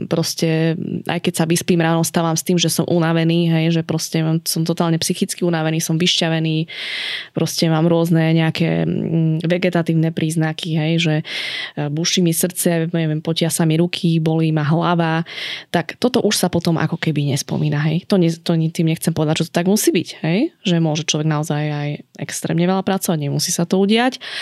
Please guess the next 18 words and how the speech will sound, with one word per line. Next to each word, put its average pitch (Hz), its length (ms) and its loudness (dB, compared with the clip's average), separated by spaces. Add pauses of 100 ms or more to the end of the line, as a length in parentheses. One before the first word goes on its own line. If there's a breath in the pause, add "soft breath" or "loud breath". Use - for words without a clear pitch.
(340 loud breath)
ale 202 320 0
ako - 320 -2
keby 180 240 2
niekedy, 170 800 2 (340 soft breath)
hlavne 190 320 4
v 185 80 2
tom 165 160 0
podnikateľskom 165 720 2
svete, 165 480 2
toto 175 240 0
je 151 80 -4
považované, 151 1040 2
ako - 240 -6
keby 156 320 -4
to 151 80 -2
bola 151 160 0
nejaká 147 240 -2
slabosť, - 520 -4